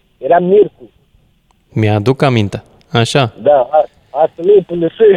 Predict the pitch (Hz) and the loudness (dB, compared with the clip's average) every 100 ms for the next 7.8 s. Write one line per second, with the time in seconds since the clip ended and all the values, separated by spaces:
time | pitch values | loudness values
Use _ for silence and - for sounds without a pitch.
0 | - 214 202 _ 196 - _ _ _ _ | 0 -8 -10 _ -14 -14 _ _ _ _
1 | _ _ _ - - - - 254 269 247 | _ _ _ -20 -16 -12 -6 -2 0 0
2 | 240 233 226 214 165 180 240 - 139 135 | 2 4 4 2 0 -2 -6 0 2 4
3 | 123 117 220 220 - - - - - - | 2 0 0 -2 -2 -6 -8 -12 -10 -2
4 | 139 123 131 131 156 233 - 160 127 127 | 0 2 0 0 0 -2 -4 -6 -4 -6
5 | 135 131 - 131 127 202 - _ _ _ | -6 -6 -4 -2 0 0 -4 _ _ _
6 | _ _ _ _ 127 147 165 170 170 165 | _ _ _ _ -2 4 4 4 4 4
7 | 160 147 143 220 180 165 - 185 | 2 0 -2 0 2 -2 -6 -6